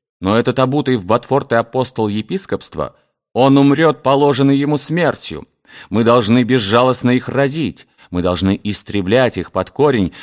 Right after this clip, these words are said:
от восхода и до заката. Мы посланы, чтобы убивать их, как амаликитян, уничтожать всё, что принадлежит к их колену, не щадить ни мужчины,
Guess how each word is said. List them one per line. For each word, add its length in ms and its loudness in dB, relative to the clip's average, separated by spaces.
от 180 -4
восхода 520 0
и 180 -2
до 140 0
заката. 640 -2
Мы 160 2
посланы, 640 0
чтобы 340 0
убивать 640 0
их, 160 -6
как 240 -6
амаликитян, 1000 0
уничтожать 800 2
всё, 320 0
что 240 -2
принадлежит 640 0
к 140 -10
их 180 -4
колену, 600 0
не 160 2
щадить 540 -2
ни 140 4
мужчины, 720 0